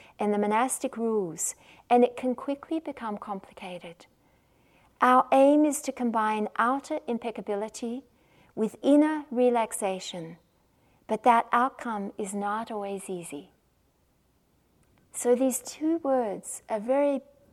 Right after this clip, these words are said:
very powerful: impeccability and relaxation. So here in our practice, we're always trying to find the balance, aren't we? And it takes days. It takes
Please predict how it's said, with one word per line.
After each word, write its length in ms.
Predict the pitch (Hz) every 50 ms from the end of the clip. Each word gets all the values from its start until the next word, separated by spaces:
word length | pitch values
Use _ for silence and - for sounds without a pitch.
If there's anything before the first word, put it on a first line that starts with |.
| - -
very 440 | 285 302 311 320 311 311 294 262
powerful: 580 | 254 - 226 214 202 196 - - 175 165 - _ _ _ _ _ _ _ _ -
impeccability 960 | 226 220 - - 277 269 269 240 214 220 214 220 240 233 - - 262 262 302 _ _ _ _ _ _ _ _ _ _ _ _ _ _ _ _ _ _ _ _ _ _ _ _ _ _ _ _ _ _ -
and 180 | 220 214 202
relaxation. 800 | 202 214 208 208 202 190 - - 196 180 175 - - 175 175 175 _ _ _ _ _ _ _ _ _ _ _ _ _ _ _ _ _ _ _ _ _ _ _ _ _ -
So 260 | - - - 240 233
here 720 | 220 214 - - - 285 302 320 330 330 320 285 220 196 196 - -
in 160 | 233 233 226
our 160 | 226 220 214
practice, 520 | - 233 233 226 226 - - 220 196 - -
we're 100 | 220 - - -
always 500 | 233 240 240 240 247 240 240 240 240 -
trying 240 | - 226 214 208
to 80 | 202 -
find 260 | - 208 196 196 196
the 40 | 196
balance, 500 | - 196 185 180 175 175 170 160 165 -
aren't 220 | 180 170 175 -
we? 160 | 180 170 - _ _ _ _ _ _ _ _ _ _ _ _ _ _ -
And 120 | 220 226
it 120 | 240 233 240
takes 340 | 233 220 226 240 - - -
days. 480 | - 214 214 226 226 214 180 180 -
It 100 | 196 190
takes 380 | - - 269 294 302 - -